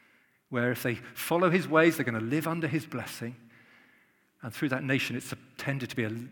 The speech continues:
a, a light to the Gentiles. God remembers his covenant. God is fulfilling his promises to Abraham. He always is. And in these first couple of chapters, in the bits that we didn't have read, we see God at work in a couple of brilliant ways. And we don't wanna just,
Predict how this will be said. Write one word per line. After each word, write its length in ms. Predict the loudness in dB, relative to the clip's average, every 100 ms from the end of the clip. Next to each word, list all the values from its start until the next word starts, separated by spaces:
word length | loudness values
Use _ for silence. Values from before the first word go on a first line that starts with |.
| -6
a, 360 | -6 -6 -6
a 20 |
light 380 | -2 0 0 -4 -12 -12 -8
to 100 | -4
the 80 | -4
Gentiles. 840 | -4 -6 -10 -12 -14 -18 -20 -20 _ _ _ _ _ _ _ _ _ _ _
God 180 | -6 -2
remembers 500 | -2 -2 -2 -2 -2
his 280 | -2 -2 -8 -14 -20 -20 -6
covenant. 440 | -4 -4 -6 -4
God 160 | 0 0
is 120 | 0
fulfilling 540 | -4 -4 -2 0 0
his 100 | -2
promises 420 | -6 -6 -6 -6 -8
to 100 | -2
Abraham. 260 | 0 0
He 80 | 0
always 320 | 0 2 0
is. 340 | -2 -6 -10 -16 -20 -20 _ _ _ _ _ _ _ _ _ _ _ _ _ _ 4
And 140 | 6
in 80 | 8
these 140 | 6
first 280 | 4 2 2
couple 200 | 0 0
of 80 | -2
chapters, 480 | 2 0 2 -4 -4 -10 -14 -14 -16 -18 -20 -20 _ -6
in 140 | 0 2
the 60 |
bits 220 | 4 4 4
that 80 |
we 80 | 4
didn't 240 | 6 6 6
have 280 | 6 6
read, 160 | 6 2
we 80 | 2
see 220 | 2 0
God 200 | 4 4
at 60 | 6
work 240 | 6 6
in 80 | 2
a 40 |
couple 220 | 2 2
of 120 | 0 4
brilliant 360 | 4 6 2
ways. 260 | 2 0 0
And 160 | -2
we 60 | 0
don't 160 | 2 2
wanna 120 | 0
just, 200 | -4